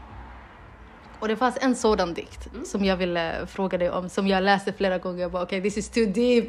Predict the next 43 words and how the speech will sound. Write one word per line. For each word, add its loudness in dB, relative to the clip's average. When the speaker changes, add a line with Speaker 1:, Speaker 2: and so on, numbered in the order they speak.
Speaker 2:
Oj. 0
Speaker 1:
Jag 6
måste 8
fråga 6
Fatima, 6
"This -6
is -4
Speaker 2:
<laughs> -2
Oh 0
Speaker 1:
too 2
Speaker 2:
my 0
God, 2
Speaker 1:
deep." -6
Speaker 2:
which -6
one? 4
Speaker 1:
<laughs> -6
Och 4
det 8
här 10
är 4
ju 0
första 0
kap-, -6
kapitlet, -4
Speaker 2:
Ja. -6
Speaker 1:
livet. -4
Speaker 2:
Mm. -10
Speaker 1:
Eh, -2
och 0
det 2
här 2
kapitlet -2
handlar 0
ju -2
väldigt 2
mycket -2
om -6
befrielse, -2
använda 0
pennan 2
som -4
ett -4
verktyg, 0